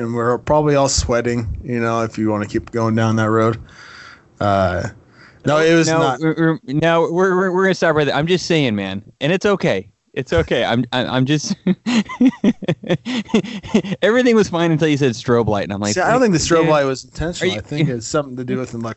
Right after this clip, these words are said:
Speaker 1: electrical
Speaker 2: <laughs>
Speaker 1: issue in the sho-, in the bathroom. You know.
Speaker 2: So you're saying the light in there was giving you a strobe effect?
Speaker 1: It was.
Speaker 2: It
Speaker 1: uh,
Speaker 2: wasn't an actual strobe light?
Speaker 1: Yeah. Yes.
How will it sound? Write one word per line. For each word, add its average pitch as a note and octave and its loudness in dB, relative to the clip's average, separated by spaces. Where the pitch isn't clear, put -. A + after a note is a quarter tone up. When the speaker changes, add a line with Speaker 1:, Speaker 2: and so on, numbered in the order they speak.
Speaker 1:
electrical C#3 -2
Speaker 2:
<laughs> - -20
Speaker 1:
issue B2+ 0
in F#3+ 2
the F#3 2
sho-, F#3 2
in F3+ 0
the F3+ 0
bathroom. C#3 -2
You A#2+ -8
know. A2 -8
Speaker 2:
So F#3 0
you're F3+ 4
saying F3 -2
the C#3 0
light D3 2
in C#3+ 0
there C3+ 2
was A#2 0
giving B2+ 0
you B2 2
a G#2 0
strobe A#2 0
effect? - -4
Speaker 1:
It B2+ -4
was. A#2+ -2
Speaker 2:
It B2 2
Speaker 1:
uh, A#2 0
Speaker 2:
wasn't C#3 4
an C3+ 2
actual C3 0
strobe C3 2
light? B2 2
Speaker 1:
Yeah. A#2 0
Yes. - -10